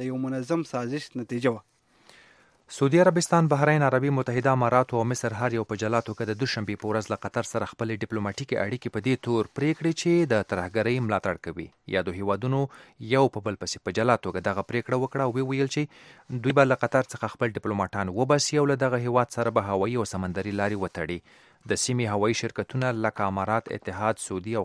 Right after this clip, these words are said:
Speaker 2: قطر هوایي شرکتونو ویلي دي چې دوی به خپلې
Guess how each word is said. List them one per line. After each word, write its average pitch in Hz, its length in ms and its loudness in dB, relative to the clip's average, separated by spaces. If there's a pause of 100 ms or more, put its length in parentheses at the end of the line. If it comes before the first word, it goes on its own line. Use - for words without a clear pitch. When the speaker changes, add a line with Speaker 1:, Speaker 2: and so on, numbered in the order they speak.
(100)
Speaker 2:
قطر 104 260 -2
هوایي 98 280 -2
شرکتونو 110 440 -6
ویلي 107 320 -4
دي 156 120 -2
چې 170 80 2 (520)
دوی 123 180 2
به 131 140 6
خپلې 123 300 -2